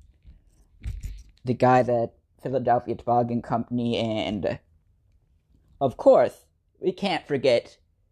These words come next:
Harry G. Traver, whose coasters were so intense,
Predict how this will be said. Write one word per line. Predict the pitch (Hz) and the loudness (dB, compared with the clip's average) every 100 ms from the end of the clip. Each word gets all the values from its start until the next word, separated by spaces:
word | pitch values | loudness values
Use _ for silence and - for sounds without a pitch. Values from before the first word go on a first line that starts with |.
| _ _ _ | _ _ _
Harry | - 139 143 135 | -2 2 2 2
G. | 151 | 0
Traver, | 151 - 175 147 67 - _ _ _ - - 147 - _ _ _ _ _ _ _ _ _ _ _ _ _ _ _ _ _ | 0 2 2 4 0 -2 _ _ _ -12 -10 -10 -16 _ _ _ _ _ _ _ _ _ _ _ _ _ _ _ _ _
whose | 127 117 | -8 0
coasters | 139 127 131 | 2 2 0
were | 131 131 | 2 2
so | 131 - 175 | 2 4 6
intense, | 151 147 190 165 180 - | 6 2 0 0 -2 -8